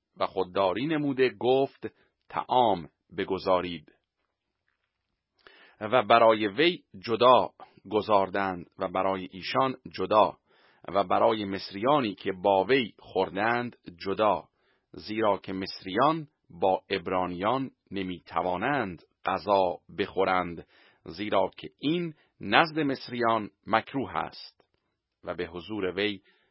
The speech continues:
بنشستند، نخست زاده موافق نخست زادگیش و خردسال به حسب خردسالیش.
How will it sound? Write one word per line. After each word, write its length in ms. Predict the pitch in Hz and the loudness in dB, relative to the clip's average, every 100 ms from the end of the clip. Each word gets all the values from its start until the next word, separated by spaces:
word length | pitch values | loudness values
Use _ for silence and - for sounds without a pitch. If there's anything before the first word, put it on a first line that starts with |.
| _ | _
بنشستند، 1040 | - 123 123 90 82 - 92 82 76 - _ _ _ _ - | -8 -4 -4 -4 -8 -8 -10 -10 -12 -18 _ _ _ _ -8
نخست 640 | 95 92 104 104 90 - | -4 -4 0 0 0 -8
زاده 680 | - 85 101 95 98 139 143 - _ - | -16 -2 0 2 2 0 0 -8 _ -6
موافق 760 | 98 98 95 - 117 117 113 - | -2 0 0 -2 -6 -2 -2 -4
نخست 600 | 85 95 - 98 95 - - | -6 -4 -2 -2 -2 -6 -14
زادگیش 960 | 87 98 92 80 80 160 151 139 - - _ _ - | -4 -2 0 -4 -4 0 2 0 -8 -16 _ _ -6
و 80 | 92 | -4
خردسال 1000 | 95 - 101 92 87 - - 117 135 135 - _ _ | -4 -2 2 2 0 -6 0 4 4 2 -4 _ _
به 160 | 87 85 | -8 -6
حسب 600 | 90 - 120 117 110 - _ | -6 -2 0 2 2 -2 _
خردسالیش. 1300 | - 98 92 87 - 98 92 101 90 78 - - | -6 -2 -2 -2 -6 0 0 2 -2 -4 -10 -16